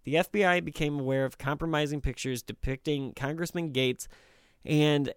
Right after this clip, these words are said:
an election official involved in a sexual orgy with underage prostitutes in Maitland, Florida, during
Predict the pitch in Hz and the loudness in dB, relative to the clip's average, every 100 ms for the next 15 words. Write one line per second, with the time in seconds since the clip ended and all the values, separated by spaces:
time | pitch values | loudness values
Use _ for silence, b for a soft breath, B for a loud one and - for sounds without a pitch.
0 | - 147 139 139 131 - 135 160 - 151 | 0 2 4 4 0 0 4 4 4 0
1 | 135 - 123 127 127 127 123 131 139 135 | 0 0 0 2 2 0 2 4 2 0
2 | - 131 120 - 170 - 196 185 120 143 | -2 0 -2 -2 -2 -2 0 2 4 2
3 | 131 139 131 - 135 139 139 127 - - | 2 0 -2 -2 0 2 2 0 -8 -2
4 | 131 123 - 110 123 110 - - 131 131 | 0 0 -4 -6 -4 -4 -8 -4 -2 0
5 | 131 127 - 120 123 131 165 165 180 175 | 0 -4 -6 -4 0 2 2 2 0 0
6 | - 139 135 131 127 127 117 127 131 135 | -4 -2 0 2 2 0 -2 -2 0 0
7 | 139 135 | -2 -2